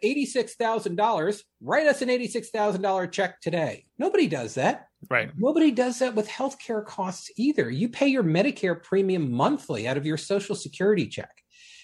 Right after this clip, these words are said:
Speaker 1: You pay your ongoing variable out-of-pocket costs, well, when they occur, and they occur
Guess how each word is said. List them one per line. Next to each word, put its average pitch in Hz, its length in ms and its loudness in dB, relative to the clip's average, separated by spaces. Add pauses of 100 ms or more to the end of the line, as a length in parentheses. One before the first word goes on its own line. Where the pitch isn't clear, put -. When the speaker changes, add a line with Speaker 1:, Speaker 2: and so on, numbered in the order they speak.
(120)
Speaker 1:
You 233 140 4
pay 269 240 6
your 214 300 6
ongoing 196 760 4
variable 170 580 4
out-of-pocket 180 800 0
costs, 160 400 -4
well, 180 220 -4
when 190 240 2
they 233 160 2
occur, 220 460 0
and 127 120 -2
they 170 120 2
occur 208 500 0